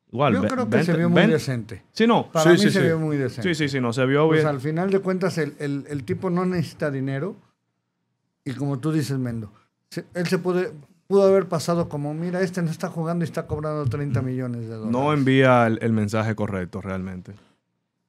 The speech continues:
Speaker 3: No, y,
Speaker 1: No
Speaker 3: y,
Speaker 1: envía el
Speaker 3: y que
Speaker 1: mensaje
Speaker 3: él tiene
Speaker 1: correcto.
Speaker 3: treinta y cuatro años, o sea,
Speaker 1: Ujú.
Speaker 3: él se va a poner a joder con el manguito rotativo, a
Speaker 1: Sí.
Speaker 3: ver si el año que viene puede
Speaker 2: Ah,
Speaker 3: tirar.
Speaker 1: Sí,
Speaker 2: ah.
Speaker 1: bueno, es que también esa es otra cosa. Uno no sabe, todavía no han salido los informes médicos,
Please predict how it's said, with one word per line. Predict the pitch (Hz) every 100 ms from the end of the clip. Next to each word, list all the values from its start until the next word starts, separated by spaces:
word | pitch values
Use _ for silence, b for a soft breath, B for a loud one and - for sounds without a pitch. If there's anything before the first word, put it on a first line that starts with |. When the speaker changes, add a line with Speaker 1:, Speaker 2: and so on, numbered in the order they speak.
| _
Speaker 3:
No, | 123 131 156 190
y, | 165 131 120
Speaker 1:
No | 120
Speaker 3:
y, | 120
Speaker 1:
envía | 117 117
el |
Speaker 3:
y | 117
que |
Speaker 1:
mensaje | 131 110 131
Speaker 3:
él |
tiene | 139 147
Speaker 1:
correcto. | 160
Speaker 3:
treinta | 160
y | 151
cuatro | 151 151 147
años, | 151 170 135
o | 113
sea, | 123 117 101 - _ _ -
Speaker 1:
Ujú. | 127 147 139 139
Speaker 3:
él | 135
se | 151
va |
a | 156
poner | 147 143 147
a |
joder | 139 120 117 120 117 113 107 107 b _
con | 123
el | 117
manguito | 113 113 120 120
rotativo, | 120 117 113 117 117 113 123
a | 127
Speaker 1:
Sí. | 113
Speaker 3:
ver | 127 135 139 131
si | 123
el | 120
año | 123 127
que | 123
viene | 117 123 127 123 120 113
puede | 127 131 131
Speaker 2:
Ah, | 143
Speaker 3:
tirar. | 151 156
Speaker 1:
Sí, | 175
Speaker 2:
ah. | 175 175 -
Speaker 1:
bueno, | 156 160
es | 131 139
que | 151
también | 147 139 151 135
esa | 120
es | 120
otra | 123 -
cosa. | 139 131 107 104 -
Uno | 139 160
no | 165 151
sabe, | 156 139
todavía | 139 135 151
no | 175 175 165
han |
salido | 151 143 147 147
los | 139
informes | 131 135 139 139
médicos, | 127 107 104 -